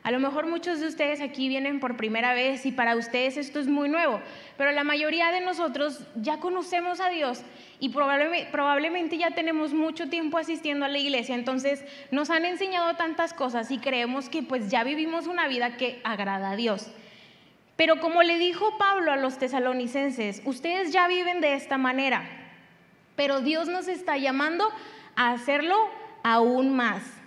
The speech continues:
a seguir aumentando nuestro compromiso aún más. Como les dice, ustedes ya viven de esta manera,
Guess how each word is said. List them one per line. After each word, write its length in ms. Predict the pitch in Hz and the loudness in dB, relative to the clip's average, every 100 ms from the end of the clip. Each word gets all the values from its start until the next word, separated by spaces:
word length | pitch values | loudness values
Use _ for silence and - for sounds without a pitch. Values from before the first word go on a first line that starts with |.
| - - - _ - - | -20 -20 -20 _ -20 -2
a 120 | 311 | -2
seguir 420 | - 277 254 285 | 0 0 2 2
aumentando 880 | 320 349 349 311 269 - 320 349 359 440 - - | 2 0 0 0 -2 2 2 4 4 2 2 -4
nuestro 540 | 262 269 262 254 240 - | -2 -2 -2 -6 -6 -2
compromiso 760 | 226 208 220 226 285 339 427 494 480 - - - | 0 2 2 2 2 2 0 -2 -2 -18 -20 -12
aún 360 | - 220 208 214 | -4 -2 0 2
más. 300 | 214 180 - | 0 -2 -6
Como 220 | 247 247 | 0 2
les 160 | 247 247 | 2 2
dice, 260 | 294 277 | 0 0
ustedes 320 | 196 - 233 277 | -4 -2 -2 0
ya 60 | |
viven 240 | 339 359 359 | -2 -2 -4
de 60 | |
esta 160 | 370 370 | -4 -2
manera, 240 | 381 392 | -2 -2